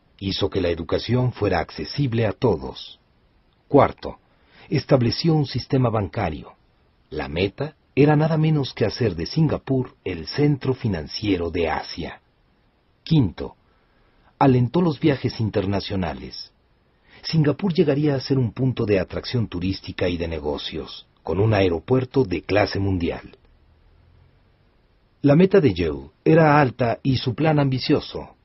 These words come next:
pero Yeo y el pueblo de Singapur perseveraron. Primero, el Banco Mundial, Inglaterra y Japón les prestaron cientos de millones de dólares. Luego,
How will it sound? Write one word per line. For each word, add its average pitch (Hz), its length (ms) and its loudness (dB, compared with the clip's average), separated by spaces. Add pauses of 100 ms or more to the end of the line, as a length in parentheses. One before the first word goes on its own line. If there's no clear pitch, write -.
(180)
pero 71 220 -10
Yeo 87 460 -4 (140)
y 92 160 -2
el - 120 -6
pueblo 82 320 -2
de 71 80 -12
Singapur 98 720 0 (260)
perseveraron. 82 920 -2 (520)
Primero, 80 540 2 (320)
el 135 120 4
Banco 165 280 6
Mundial, 95 680 2
Inglaterra 78 720 -4
y 95 100 -2
Japón 95 540 0 (180)
les 135 180 2
prestaron 143 580 2
cientos 165 540 2
de 135 100 6
millones 101 480 2
de 95 100 0
dólares. 67 640 -6 (300)
Luego, 82 540 -4